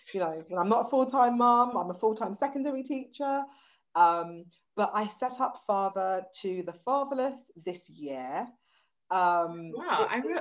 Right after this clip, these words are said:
Speaker 2: I didn't know it was just this year.
Speaker 1: Yeah, just this year. So,
Speaker 2: Oh,
Speaker 1: uh,
Speaker 2: okay.
Speaker 1: so essentially, um, well, I've been a single mother for twelve years.
Speaker 2: Mm-hmm.
Speaker 1: Uh, I've been a Christian for that,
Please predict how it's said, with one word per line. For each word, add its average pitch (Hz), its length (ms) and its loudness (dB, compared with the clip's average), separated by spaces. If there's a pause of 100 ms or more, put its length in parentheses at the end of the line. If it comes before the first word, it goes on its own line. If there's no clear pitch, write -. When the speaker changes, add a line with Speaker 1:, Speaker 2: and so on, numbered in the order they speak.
Speaker 2:
I 262 60 -8
didn't 392 200 0
know 427 140 4
it 220 80 2
was 226 140 -2
just 233 240 -8
this 220 220 -4
year. 226 440 -4
Speaker 1:
Yeah, 403 340 4
just 440 220 2
this 403 220 2
year. 359 400 6 (180)
So, 240 220 4
Speaker 2:
Oh, - 20 4
Speaker 1:
uh, 233 180 8
Speaker 2:
okay. 220 320 -4 (600)
Speaker 1:
so 254 480 0 (140)
essentially, 156 1000 -2 (260)
um, 160 560 -2 (220)
well, 240 140 -4
I've 247 80 -6
been 285 100 -2
a 277 40 -4
single 302 220 -4
mother 254 240 0
for - 120 -14
twelve 156 300 -8
years. - 500 -20 (100)
Speaker 2:
Mm-hmm. 180 80 0
Speaker 1:
Uh, 180 240 4 (260)
I've 214 120 -2
been 262 100 0
a 269 40 2
Christian 170 600 -4 (340)
for 160 120 -10
that, 143 180 -6